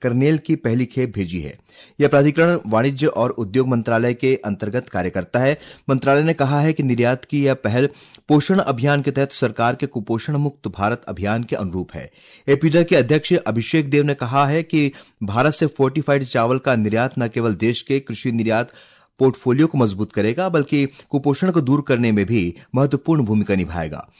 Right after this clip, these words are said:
मुख्यमंत्री विष्णुदेव साय ने इस उपलब्धि पर कहा है कि यह आत्मनिर्भर भारत की दिशा में ऐतिहासिक उपलब्धि है। उन्होंने कहा कि इससे छत्तीसगढ़ की पहचान वैश्विक स्तर पर भी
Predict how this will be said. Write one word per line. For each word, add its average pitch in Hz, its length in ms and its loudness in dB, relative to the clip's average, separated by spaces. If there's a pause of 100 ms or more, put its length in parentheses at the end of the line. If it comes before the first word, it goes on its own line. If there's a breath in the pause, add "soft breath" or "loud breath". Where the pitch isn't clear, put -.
(180 loud breath)
मुख्यमंत्री 156 520 2
विष्णुदेव 131 420 2
साय 113 240 -2
ने 160 240 0
इस 160 200 -4
उपलब्धि 117 580 -2
पर 175 160 -4
कहा 90 260 -8
है 127 180 -2
कि 139 140 -8
यह 139 140 0
आत्मनिर्भर 110 920 -2 (280 loud breath)
भारत 101 340 -2
की - 140 -4
दिशा - 300 -4
में 101 220 -4
ऐतिहासिक 110 640 -4
उपलब्धि 98 420 -4
है। 82 180 -10 (280 loud breath)
उन्होंने 147 240 4
कहा 143 220 0
कि 180 180 2
इससे 147 320 -2
छत्तीसगढ़ 131 560 -4
की 131 120 -6
पहचान 113 460 -2
वैश्विक 110 480 -4
स्तर 113 280 -4
पर 107 180 -4
भी 92 260 -2